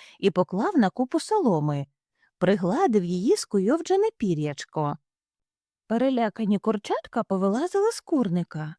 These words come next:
Шановна пані Баффі Орпінгтон відкрила око намистинку і побачила, що Арнольд схилився над нею. «Чи це ти щойно намагався мене з'їсти?» прохрипіла вона.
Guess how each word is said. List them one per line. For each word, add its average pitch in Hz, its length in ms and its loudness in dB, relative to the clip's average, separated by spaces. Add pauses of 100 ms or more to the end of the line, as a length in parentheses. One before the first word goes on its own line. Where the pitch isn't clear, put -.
(460)
Шановна 247 600 2
пані 311 340 0
Баффі 294 440 -2
Орпінгтон 185 720 0
відкрила 214 640 2
око 196 280 0
намистинку 180 800 -2 (340)
і 170 80 -6
побачила, 180 840 -2 (160)
що - 260 -6
Арнольд 175 480 0
схилився 302 640 0
над 180 240 0
нею. 160 460 -2 (1080)
«Чи 392 200 2
це 427 220 -2 (100)
ти 453 240 4
щойно 294 520 2
намагався 330 680 0
мене 339 260 0
з'їсти?» 349 800 -4 (500)
прохрипіла 185 600 0
вона. 208 400 0